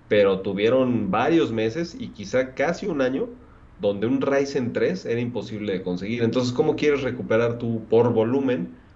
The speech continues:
una cuota de mercado si no tienes, este, producción? Ahora, eso es en la cuestión de la línea de producción. Y si nos vamos a la, a la cuestión, digamos, ya de marketing y comercialización, pues el precio tampoco les ayudó en nada.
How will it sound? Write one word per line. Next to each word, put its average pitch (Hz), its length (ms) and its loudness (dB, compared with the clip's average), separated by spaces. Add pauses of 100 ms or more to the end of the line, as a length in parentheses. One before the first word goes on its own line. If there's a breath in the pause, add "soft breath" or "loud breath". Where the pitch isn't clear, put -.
(140)
una 110 220 0
cuota 101 240 -2
de 87 100 0
mercado 92 420 -2
si 92 140 -10
no 101 160 -4
tienes, 95 340 -6
este, 90 520 -6
producción? 95 500 2
Ahora, 98 340 2
eso 131 200 0
es 151 100 -6
en 143 80 2
la 120 120 0
cuestión 113 340 -2
de 107 160 4
la 92 140 -2
línea 104 260 -2
de 101 100 4
producción. 95 480 -4 (640 soft breath)
Y - 80 -10
si 110 100 -2
nos 110 120 2
vamos 127 300 2
a 131 40 -4
la, 113 100 0
a 101 200 -2
la 95 160 -4
cuestión, 110 340 -4
digamos, 107 360 0
ya 107 120 4
de 107 140 2
marketing 104 600 -2
y 92 160 -4
comercialización, 95 920 -4 (600 soft breath)
pues 101 160 -2
el 110 160 2
precio 135 560 2 (200)
tampoco 104 400 -4
les 95 180 -8
ayudó 90 260 -2
en 95 80 -4
nada. 120 340 -2